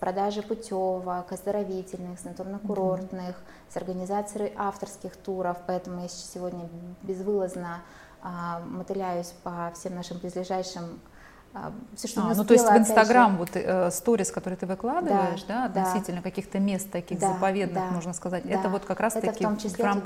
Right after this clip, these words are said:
Speaker 1: туда идет
Speaker 2: работы,
Speaker 1: сегодня, да. То есть
Speaker 2: развития.
Speaker 1: куда
Speaker 2: Мгм.
Speaker 1: мы можем сегодня возить гостей,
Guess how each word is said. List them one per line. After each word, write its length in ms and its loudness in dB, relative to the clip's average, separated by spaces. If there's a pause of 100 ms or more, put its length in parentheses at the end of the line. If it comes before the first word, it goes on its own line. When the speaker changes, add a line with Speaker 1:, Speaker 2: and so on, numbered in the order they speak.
Speaker 1:
туда 100 -2
идет 100 -4
Speaker 2:
работы, 160 2
Speaker 1:
сегодня, 340 -2
да. 60 0
То 140 -4
есть 40 -2 (140)
Speaker 2:
развития. 240 -4
Speaker 1:
куда 600 4
Speaker 2:
Мгм. 220 -2
Speaker 1:
мы 80 -2
можем 320 -2
сегодня 380 -6
возить 400 -6
гостей, 580 -4